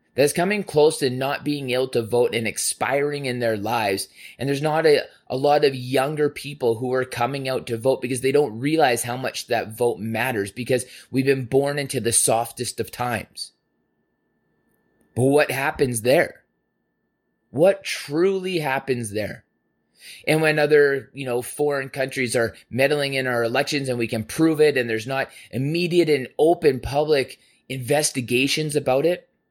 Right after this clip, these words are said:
it's crazy. It's absolutely crazy. So it's time that we all, we see this happening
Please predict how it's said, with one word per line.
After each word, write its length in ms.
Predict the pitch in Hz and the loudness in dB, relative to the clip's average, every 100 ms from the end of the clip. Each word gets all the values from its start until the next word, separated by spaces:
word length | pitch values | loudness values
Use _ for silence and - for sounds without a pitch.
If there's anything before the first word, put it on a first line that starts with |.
| _ _ _ _ _ _ _ _ _ - | _ _ _ _ _ _ _ _ _ -4
it's 180 | 139 | -4
crazy. 640 | - - 127 135 92 - _ _ _ _ _ _ | -2 0 2 2 0 -8 _ _ _ _ _ _
It's 80 | - | -4
absolutely 460 | 131 127 120 92 110 | -2 -2 -4 -6 -6
crazy. 440 | - 87 - _ _ _ _ _ _ _ _ _ _ _ _ _ _ _ _ _ _ _ _ _ | -8 -12 -14 _ _ _ _ _ _ _ _ _ _ _ _ _ _ _ _ _ _ _ _ _
So 400 | - 147 139 - _ _ _ _ _ _ _ _ _ _ | 4 4 4 0 _ _ _ _ _ _ _ _ _ _
it's 240 | 147 170 - | -4 -2 -2
time 440 | - 170 190 202 | -2 0 2 2
that 140 | 185 147 | 2 2
we 120 | 139 | 2
all, 340 | 127 135 117 | 4 2 2
we 160 | 123 156 | 0 0
see 360 | - 175 175 | 2 0 -4
this 220 | 185 190 - | -2 -2 -2
happening 640 | 135 143 147 147 143 135 | -4 -2 -2 -2 -4 -6